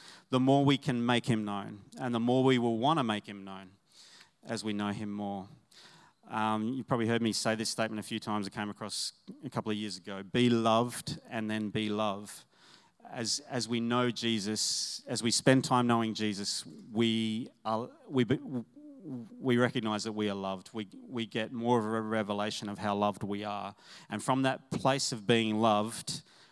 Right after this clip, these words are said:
we can be love to others around us. And the best love we can show to others is, is to make Jesus known to them in a loving way.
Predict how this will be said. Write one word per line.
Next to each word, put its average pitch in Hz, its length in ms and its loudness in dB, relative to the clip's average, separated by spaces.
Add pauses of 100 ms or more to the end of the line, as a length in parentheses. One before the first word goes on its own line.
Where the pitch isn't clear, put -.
(120)
we 127 100 4
can 113 280 -6
be 110 240 0
love 95 520 -4 (360)
to 104 380 -8
others 104 320 -6
around 98 360 -8
us. - 400 -10 (420)
And 113 140 -4
the 107 60 -2
best 127 360 4
love 120 300 4
we 117 160 6
can 113 160 -4
show 117 240 -2
to 113 100 0
others 107 380 -2
is, 107 180 -8
is 120 340 -2
to 107 180 -6
make 101 220 -4
Jesus 104 400 -8
known 110 200 -10
to 110 100 -10
them 92 280 -10 (720)
in 135 160 2
a 127 60 4
loving 117 400 0
way. 101 340 0